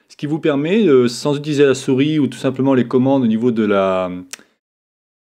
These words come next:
au niveau de la fenêtre, de cliquer soit sur zoom avant, zoom arrière. Avec le pavé numérique, vous cliquez sur moins et plus, tout simplement.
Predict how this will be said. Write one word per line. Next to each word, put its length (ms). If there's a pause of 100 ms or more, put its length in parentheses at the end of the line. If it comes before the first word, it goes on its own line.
(260)
au 20
niveau 160
de 60
la 60
fenêtre, 760
de 80
cliquer 260
soit 160
sur 240
zoom 220
avant, 240
zoom 160
arrière. 380
Avec 280
le 100
pavé 200
numérique, 340
vous 100
cliquez 200
sur 180
moins 380
et 80
plus, 420
tout 80
simplement. 540